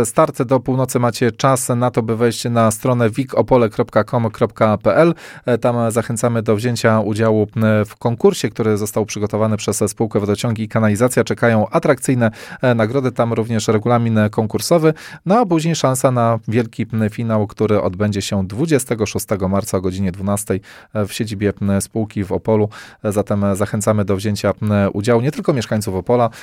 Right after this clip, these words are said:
no bo myślę, że taki test, e, o wodzie powinien przynajmniej każdy z nas, e,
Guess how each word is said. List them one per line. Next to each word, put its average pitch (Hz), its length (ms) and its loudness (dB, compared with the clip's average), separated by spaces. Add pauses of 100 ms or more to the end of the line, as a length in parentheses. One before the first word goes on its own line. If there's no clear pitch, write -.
(200)
no 160 80 -6
bo 156 100 0
myślę, 135 240 -2
że 113 80 -4
taki 107 240 -8
test, 110 320 -2
e, 107 160 2
o 92 80 0
wodzie 101 300 -2
powinien 98 420 -6
przynajmniej 107 360 -6
każdy 123 360 0
z 107 60 -6
nas, 107 420 -2
e, 104 220 0